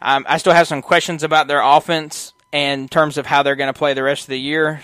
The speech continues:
but, um, I thought they did a real good job last night, and I'm interested to see what they continue to do. But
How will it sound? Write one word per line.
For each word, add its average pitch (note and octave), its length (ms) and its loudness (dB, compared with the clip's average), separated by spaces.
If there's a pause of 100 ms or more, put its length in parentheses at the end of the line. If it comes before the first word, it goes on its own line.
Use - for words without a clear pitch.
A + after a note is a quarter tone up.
(120)
but, B2+ 200 -4 (540)
um, A#2+ 560 -6 (760)
I C#3+ 120 -2
thought C#3+ 180 0
they C#3+ 100 -2
did C3+ 140 -4
a C3+ 40 -6
real C#3+ 160 -2
good C3+ 160 -6
job C3 240 2
last C3+ 220 2
night, C3+ 160 -2
and A#2+ 120 -6
I'm C3+ 120 -4
interested B2+ 340 -10
to B2 60 -18
see C3+ 180 -8
what A#2+ 140 -8
they B2+ 140 -6
continue B2 420 -12
to A#2 100 -14
do. A#2+ 220 -8
But A#2+ 280 -10